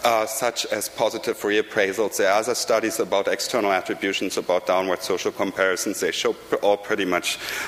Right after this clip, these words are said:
uh, the same pattern of findings. When it comes to, uh, uh, a clear definition of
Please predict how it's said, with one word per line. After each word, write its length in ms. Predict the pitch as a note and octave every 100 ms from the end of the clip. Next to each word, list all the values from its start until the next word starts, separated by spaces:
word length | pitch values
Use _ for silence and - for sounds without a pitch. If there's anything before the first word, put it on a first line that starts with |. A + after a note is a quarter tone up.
| -
uh, 180 | A2+ G#2
the 200 | F2+ G#2
same 360 | - A#2+ G2+ F#2
pattern 380 | - F#2+ E2
of 120 | D#2 -
findings. 760 | - G#2+ F#2 D#2 D2 - - - - - - -
When 160 | A#2+ C#3+
it 120 | -
comes 380 | - D#3 E3 - -
to, 260 | D3+ C3+ - - - -
uh, 280 | - B2 A#2+ - -
uh, 480 | A#2+ A#2 A#2 A2+
a 40 | A#2+
clear 320 | - D#3 D3+
definition 640 | D3 - C3+ D3+ - C3 A#2+
of 180 | A2